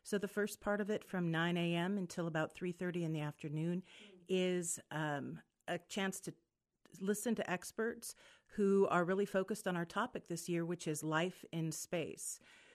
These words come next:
So we've got botanists, we've got folks who've participated in space analogs here on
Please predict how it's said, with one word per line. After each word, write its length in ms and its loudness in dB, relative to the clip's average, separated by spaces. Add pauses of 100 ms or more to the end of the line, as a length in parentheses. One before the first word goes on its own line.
(140)
So 320 2
we've 280 0
got 320 0
botanists, 840 0
we've 180 2
got 220 -2
folks 340 -4
who've 240 -4
participated 920 -2
in 160 -2
space 480 -2
analogs 640 0
here 180 2
on 160 2